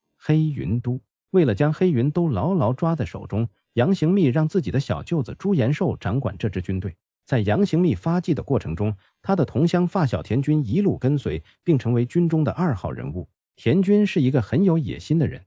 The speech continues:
在军中根基很深。当初田军打了败仗后，杨行密打算撤掉他，结果差点引起军队哗变。无奈之下，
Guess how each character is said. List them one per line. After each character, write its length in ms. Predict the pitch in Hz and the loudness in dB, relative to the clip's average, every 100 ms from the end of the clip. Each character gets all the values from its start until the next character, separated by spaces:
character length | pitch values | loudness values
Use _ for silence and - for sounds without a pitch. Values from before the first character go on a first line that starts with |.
| _ | _
在 160 | - 87 | -4 -4
军 280 | - 151 | 0 2
中 240 | 151 143 143 | 4 2 2
根 260 | - 175 | 2 2
基 240 | 175 170 165 | 2 0 -2
很 300 | - 95 98 | -2 -8 -8
深。 320 | - 113 127 - | -6 -2 -2 -4
当 220 | - 170 | 0 2
初 240 | 175 175 175 | 2 2 2
田 300 | - - 170 | 0 0 2
军 180 | 190 208 | 2 0
打 180 | - 76 | 0 -6
了 100 | 95 | -2
败 180 | 185 | 0
仗 180 | 135 151 | 2 0
后， 240 | 110 101 - _ | 0 -4 -6 _
杨 200 | 113 202 | 0 2
行 180 | 165 202 | 2 4
密 140 | 196 | 2
打 160 | 104 73 | 0 -2
算 160 | 120 | -4
撤 220 | 131 214 | -2 0
掉 140 | 117 71 | 0 -4
他， 160 | - _ | -12 _
结 160 | - 107 | -4 -4
果 180 | 101 82 | -2 -6
差 260 | - - 190 | -6 -2 0
点 220 | 95 67 | 0 -2
引 160 | 95 170 | -2 -2
起 200 | - - | -4 -8
军 240 | - 202 | 2 4
队 160 | 208 139 | 4 2
哗 220 | - 80 | 0 -6
变。 180 | 107 - _ | -4 -6 _
无 160 | 120 196 | 0 2
奈 160 | 170 | 2
之 80 | 101 | 0
下， 320 | 104 95 73 | 0 -2 -2